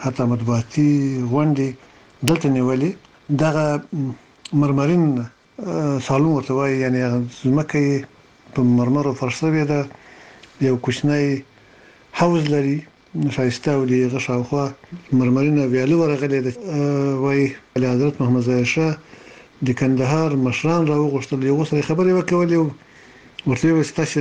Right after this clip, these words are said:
مرسته وکړئ چې دغه حرم سرای یو څه سم جوړ شي او د افغانستان یو سم ځای ولري. بیا هغوی مرسته وکوله، دغه، اه، مرمرین فرش یې چې ورکړ،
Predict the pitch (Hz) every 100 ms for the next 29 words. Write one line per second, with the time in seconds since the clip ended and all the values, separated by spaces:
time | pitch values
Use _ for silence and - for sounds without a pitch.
0 | 147 135 160 - 135 127 131 127 131 127
1 | 123 - - - - - - 139 127 180
2 | 190 175 139 - 170 160 - _ - 190
3 | 170 160 139 135 123 117 - _ 160 135
4 | 127 123 123 151 147 139 131 127 120 113
5 | - 151 139 143 139 123 117 117 - -
6 | 143 143 143 180 180 190 - 208 208 202
7 | 202 190 143 131 123 - 175 135 131 127
8 | 123 131 135 139 160 190 175 151 127 -
9 | 175 170 147 143 160 165 - 165